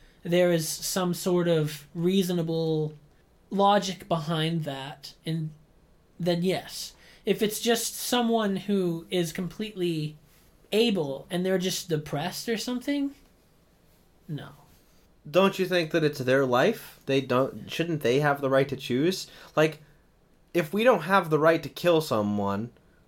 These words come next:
Speaker 2: who are we to say that someone's not allowed to kill themselves? I mean, it's their life.
Speaker 1: Technically, it's illegal, isn't it?
Speaker 2: Um,
Speaker 1: I mean, suicide itself.
Speaker 2: Suicide?
Speaker 1: Not that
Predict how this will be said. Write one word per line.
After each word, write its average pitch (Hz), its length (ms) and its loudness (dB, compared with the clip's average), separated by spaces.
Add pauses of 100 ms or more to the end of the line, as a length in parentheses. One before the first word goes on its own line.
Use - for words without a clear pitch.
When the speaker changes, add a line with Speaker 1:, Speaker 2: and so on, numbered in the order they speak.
Speaker 2:
who 190 180 2
are 165 80 8
we 165 160 4
to 147 100 4
say 143 300 4
that 131 260 2
someone's 131 420 0
not 127 140 4
allowed 123 220 4
to 107 60 -4
kill 127 200 -2
themselves? 107 720 -4 (880)
I - 40 -10
mean, 180 80 2
it's 151 80 -6
their 160 220 4
life. 156 560 2
Speaker 1:
Technically, 208 580 0
it's 156 160 -6
illegal, 156 380 -4
isn't 151 200 -6
it? 180 120 -12 (540)
Speaker 2:
Um, 165 460 4 (340)
Speaker 1:
I 202 100 2
mean, 208 200 2
suicide 214 500 0
itself. 160 300 2
Speaker 2:
Suicide? 180 400 4
Speaker 1:
Not 190 260 2
that 165 280 2